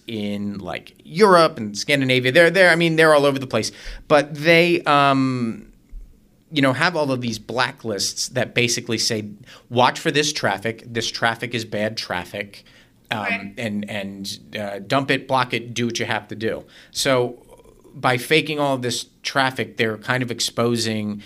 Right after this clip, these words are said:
Speaker 1: the way that these blacklists are made and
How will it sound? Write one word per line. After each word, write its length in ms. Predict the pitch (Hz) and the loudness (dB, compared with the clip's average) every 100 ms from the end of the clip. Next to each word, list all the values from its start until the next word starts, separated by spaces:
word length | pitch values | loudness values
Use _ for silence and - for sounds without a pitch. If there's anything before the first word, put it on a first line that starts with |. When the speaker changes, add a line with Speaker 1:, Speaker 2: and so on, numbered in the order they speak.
| - _ - | -20 _ -6
Speaker 1:
the 100 | 110 | -4
way 360 | 107 110 107 104 | 0 0 -2 -4
that 480 | 110 110 - 123 | -4 -4 -4 -8
these 240 | 113 104 104 | -6 -6 -6
blacklists 840 | - 104 117 - 117 - - - - | -4 0 0 -2 -8 -6 -8 -12 -6
are 100 | 101 | -6
made 420 | 98 104 139 208 | -4 0 0 0
and 360 | 190 123 120 | -4 -10 -10